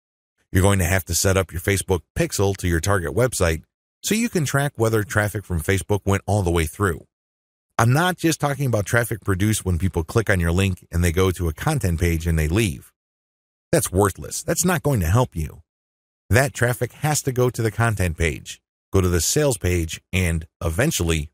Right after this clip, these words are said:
make it to the shopping cart. That's when you know your campaign actually has traction. Focus on what works.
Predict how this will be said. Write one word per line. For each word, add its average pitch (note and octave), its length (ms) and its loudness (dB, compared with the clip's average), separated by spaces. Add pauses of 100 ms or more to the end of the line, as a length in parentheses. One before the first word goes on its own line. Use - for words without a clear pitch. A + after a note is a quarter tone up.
make E2 180 0
it D#2+ 80 -6
to E2+ 60 -2
the D#2+ 120 2
shopping A2 380 0
cart. C#2+ 300 -4 (760)
That's F#2+ 420 0
when B2 160 2
you A#2+ 100 2
know A2 140 2
your F2+ 200 0
campaign F2 600 0 (160)
actually A2+ 420 0
has F2+ 360 0
traction. D#2+ 520 -2 (840)
Focus F3+ 320 0
on D3 180 2
what A#2+ 160 0
works. E2+ 420 -2